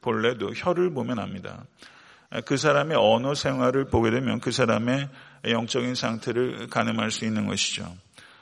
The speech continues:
아, 지금 우리가 하루를 시작하고 있습니다. 아마 오늘 한마디도 하지 않으신 상태로 여기 오셨을 가능성이 높다. 제가 그렇게 보는데요.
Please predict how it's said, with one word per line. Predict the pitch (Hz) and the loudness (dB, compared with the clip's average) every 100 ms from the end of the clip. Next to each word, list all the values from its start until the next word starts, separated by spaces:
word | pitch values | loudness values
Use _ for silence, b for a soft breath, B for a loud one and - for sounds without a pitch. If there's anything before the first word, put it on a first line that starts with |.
| B - | B -4
아, | 110 | -2
지금 | 113 143 151 | 0 0 0
우리가 | 123 117 113 | 0 2 2
하루를 | 170 151 147 147 | 2 0 0 0
시작하고 | - 151 151 117 107 | 2 2 2 2 2
있습니다. | - 110 95 92 87 - _ B B B B | 0 -2 -4 -6 -10 -14 _ B B B B
아마 | - 117 | 2 4
오늘 | 123 120 123 131 | 6 4 2 0
한마디도 | - 185 185 175 151 151 | -2 -2 0 0 0 0
하지 | 139 139 | 0 0
않으신 | 110 110 - | -2 -2 -4
상태로 | 113 110 107 120 | -4 -4 -2 0
여기 | 107 107 | 0 2
오셨을 | 101 101 113 - 110 | 0 0 -4 -4 -6
가능성이 | 107 104 104 117 | -4 -4 -4 -6
높다. | 104 98 - 101 | -6 -6 -6 -6
제가 | 101 117 | -6 -6
그렇게 | - 110 117 | -6 -6 -6
보는데요. | 107 104 98 113 104 101 | -4 -2 -2 -4 -6 -10